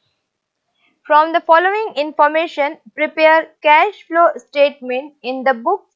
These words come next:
of B P L Limited for the year ending thirty first March टू थाउजेंड एटीन। वर्ष का शुद्ध लाभ कर के बाद, net profit for the year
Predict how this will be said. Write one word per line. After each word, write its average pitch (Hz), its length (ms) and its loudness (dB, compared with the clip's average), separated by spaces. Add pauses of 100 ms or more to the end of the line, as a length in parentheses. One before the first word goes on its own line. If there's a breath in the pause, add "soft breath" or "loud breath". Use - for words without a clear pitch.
of 240 180 4 (240)
B 330 200 -4 (140)
P 339 80 -4 (200)
L 262 200 2
Limited 233 460 -8 (260)
for 269 180 6
the 285 180 -4
year 320 260 2 (100)
ending 254 380 -4 (200)
thirty 262 240 -6
first 330 280 0 (120)
March 208 300 2 (140)
टू 302 160 -10
थाउजेंड 214 560 -6 (120)
एटीन। 180 480 -14 (1300)
वर्ष 330 400 0
का 359 360 2
शुद्ध 294 320 -6
लाभ 247 400 0 (140)
कर 294 220 2
के 311 220 -6
बाद, 190 340 0 (320)
net 330 320 -2 (100)
profit 302 380 0 (260)
for 254 160 2
the 240 160 -4 (140)
year 233 200 0